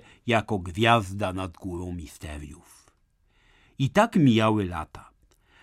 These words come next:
Magowie, posłuszni wezwaniu Bożemu, co miesiąc wspinali się na tę górę, obmywali się w źródle życia u jej podnóża i wchodzili do groty,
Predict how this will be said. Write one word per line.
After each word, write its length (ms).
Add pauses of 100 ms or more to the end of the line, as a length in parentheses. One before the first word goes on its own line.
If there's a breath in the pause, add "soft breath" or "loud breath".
(120)
Magowie, 580
posłuszni 840
wezwaniu 580
Bożemu, 500
co 180
miesiąc 520
wspinali 680
się 160
na 140
tę 260
górę, 400 (540 soft breath)
obmywali 680
się 200
w 80
źródle 680
życia 440
u 160
jej 200
podnóża 760 (520 soft breath)
i 140
wchodzili 600
do 160
groty, 600